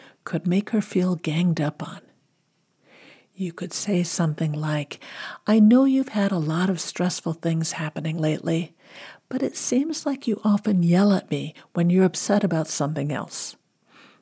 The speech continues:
Could you please try to tell me what's going on instead of yelling at me? That would make it easier for me to support you." This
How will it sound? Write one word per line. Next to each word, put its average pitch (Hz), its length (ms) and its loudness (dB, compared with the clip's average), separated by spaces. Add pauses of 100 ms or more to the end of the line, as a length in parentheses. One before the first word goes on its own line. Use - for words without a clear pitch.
Could - 260 -6
you 359 100 2
please 269 380 -2
try 196 220 -4
to 160 120 -2
tell - 420 -2
me 202 140 4
what's 175 240 0
going 170 360 0
on 170 280 2
instead 165 460 0
of 160 160 -2
yelling 175 320 2
at 185 160 2
me? 202 320 2 (640)
That 160 240 -2
would 220 160 2
make 208 200 4
it 208 200 2
easier 175 480 2
for - 180 -4
me 147 300 -6
to - 100 -6
support - 540 -2
you." 170 220 -12 (1500)
This 202 300 2